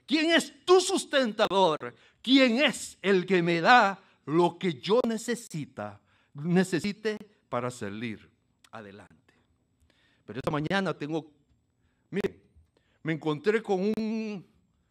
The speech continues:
al estudiar me encontré con un gran dilema. Algunos hablan de diez consejos, ocho consejos, doce consejos, catorce consejos que hay en el libro de Primera Timoteo de parte de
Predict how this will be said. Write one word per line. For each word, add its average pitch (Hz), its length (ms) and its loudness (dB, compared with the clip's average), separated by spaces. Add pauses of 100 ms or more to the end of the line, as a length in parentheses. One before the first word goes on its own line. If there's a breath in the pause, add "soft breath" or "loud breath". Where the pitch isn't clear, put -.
(1500)
al 151 180 -2
estudiar 196 580 -4
me 208 100 -6
encontré 170 640 -4
con 220 280 -2
un 180 540 -4 (220)
gran 233 300 2
dilema. 131 320 -8
Algunos 220 440 -8
hablan 233 480 -4
de 139 180 -6
diez 156 420 -8
consejos, 123 800 -10 (360)
ocho 190 480 -4
consejos, 120 680 -14
doce 170 560 -4
consejos, - 760 -18 (560)
catorce 226 800 2
consejos 196 500 -4
que 226 160 -6
hay 262 220 -6
en 196 160 -4
el 170 140 -4
libro 226 300 -4
de 175 100 -6
Primera 175 420 -6
Timoteo 208 580 -8
de 180 120 -6
parte 190 440 -4
de 156 200 -2